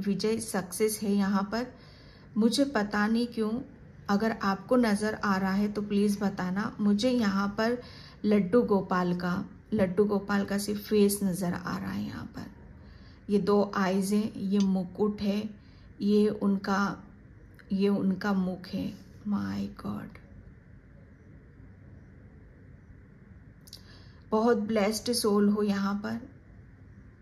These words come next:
यस, तो किसी के ऊपर लड्डू गोपाल की भी blessings है, ठीक है? आप लड्डू गोपाल को बहुत ज़्यादा अपने,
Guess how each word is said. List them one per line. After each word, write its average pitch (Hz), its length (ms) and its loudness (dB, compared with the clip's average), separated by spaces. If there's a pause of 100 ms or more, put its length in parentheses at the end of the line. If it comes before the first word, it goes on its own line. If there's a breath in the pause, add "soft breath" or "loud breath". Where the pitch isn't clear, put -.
(1900)
यस, 190 520 -6 (4000 loud breath)
तो 226 80 4
किसी 226 280 -2
के 247 100 0
ऊपर 226 260 4
लड्डू 208 300 2
गोपाल 208 360 0
की 202 160 -2
भी 220 140 -4
blessings 208 600 -2
है, 226 120 -4 (280)
ठीक 196 220 -4
है? 247 240 -6
आप 190 400 -2
लड्डू 208 240 0
गोपाल 202 360 0
को 196 140 -4
बहुत 214 540 -2
ज़्यादा 202 460 0
अपने, 202 500 0